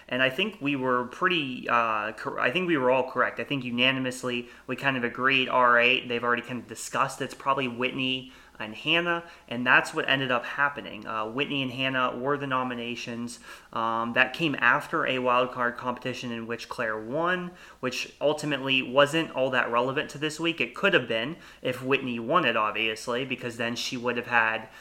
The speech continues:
that big divi-, decision pre-, presented in front of her, which Claire, she had the decision of she could save herself for two weeks – or she could give, uh, her teammates safety for this week along with herself. And, uh, she, of course,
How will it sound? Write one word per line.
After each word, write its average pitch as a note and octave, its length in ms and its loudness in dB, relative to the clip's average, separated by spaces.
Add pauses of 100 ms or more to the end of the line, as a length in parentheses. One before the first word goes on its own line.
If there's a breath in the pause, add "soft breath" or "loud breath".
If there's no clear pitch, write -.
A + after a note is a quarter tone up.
(120 soft breath)
that A#2+ 260 -2
big A#2+ 220 -2
divi-, B2 340 -6 (140)
decision A#2+ 400 -4
pre-, B2+ 260 -6 (240)
presented B2 800 -4 (100)
in C3+ 120 -8
front E3+ 200 -2
of - 80 -2
her, B2 180 2
which - 360 -4 (240 loud breath)
Claire, C3+ 560 2 (180 loud breath)
she F3 280 0
had D#3+ 180 4
the C#3 80 -8
decision C3+ 500 0
of B2 340 2
she - 260 -4
could D3 300 -2
save C#3 280 2
herself D3 580 0 (240 soft breath)
for C3+ 180 -2
two B3+ 300 0
weeks – B2+ 540 -4 (420 soft breath)
or C3+ 560 2 (160 soft breath)
she - 280 -2
could C#3+ 240 -4
give, C3+ 360 2
uh, A#2+ 220 2
her C3+ 220 -4
teammates D#3 500 -2
safety D3+ 340 0
for C#3 160 -4
this C#3 240 0
week C#3 200 -2
along B2+ 320 2
with A#2+ 180 -2
herself. G#2+ 640 -6
And, A#2 220 -8
uh, A2 240 0
she, C3+ 240 -2
of B2 100 -2
course, A#2+ 460 -4